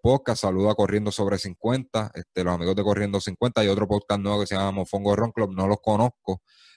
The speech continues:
pero están por ahí. Este, cada quien tiene su estilo. Mofongo, este, Ron Podcast es algo más, eh, ¿cómo es, Ricky? ¿Cómo es que tú le llamas?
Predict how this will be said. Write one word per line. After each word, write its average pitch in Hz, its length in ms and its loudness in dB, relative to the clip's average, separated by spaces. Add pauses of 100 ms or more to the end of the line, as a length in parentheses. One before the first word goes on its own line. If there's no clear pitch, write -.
(120)
pero 87 180 0
están 92 240 -4
por 107 220 4
ahí. 117 400 4
Este, 87 800 0 (420)
cada 107 240 4
quien 120 140 0
tiene 123 200 2
su 113 120 0
estilo. 135 680 2 (160)
Mofongo, 110 640 2
este, 98 640 0
Ron 110 440 -4
Podcast 113 520 -2
es 107 360 0
algo 110 320 2
más, 104 580 0 (1080)
eh, 95 280 0
¿cómo 113 200 2
es, 117 60 2
Ricky? 123 240 2
¿Cómo 107 120 2
es 107 60 0
que 117 80 0
tú 120 100 2
le 120 100 4
llamas? 117 320 0